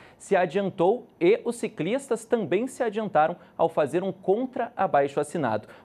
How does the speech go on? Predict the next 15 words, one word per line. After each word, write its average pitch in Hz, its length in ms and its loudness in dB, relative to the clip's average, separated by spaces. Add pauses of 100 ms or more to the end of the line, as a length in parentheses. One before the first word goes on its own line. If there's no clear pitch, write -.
O - 40 -10
que 226 120 -2
é - 20 -6
preciso 170 480 -2
é 185 60 2
que 185 100 -8
o - 20 -2
Instituto 185 480 -4
de 180 120 -4
Planejamento 214 840 0
de - 80 -8
Curitiba, 202 460 -6
que - 100 -10
é 277 40 -2
responsável 143 760 -2